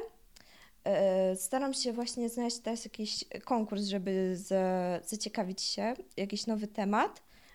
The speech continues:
żeby podjąć jakiegoś znowu wyzwania. Jakiś konkurs plastyczny nowy. Szczególnie w tamtym,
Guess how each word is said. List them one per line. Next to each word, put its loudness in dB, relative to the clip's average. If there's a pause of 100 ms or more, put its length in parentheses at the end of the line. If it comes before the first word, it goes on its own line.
żeby 2
podjąć 2
jakiegoś 2
znowu 2
wyzwania. 2 (1000)
Jakiś -4
konkurs 0
plastyczny -2
nowy. -6 (360)
Szczególnie 2
w -10
tamtym, 0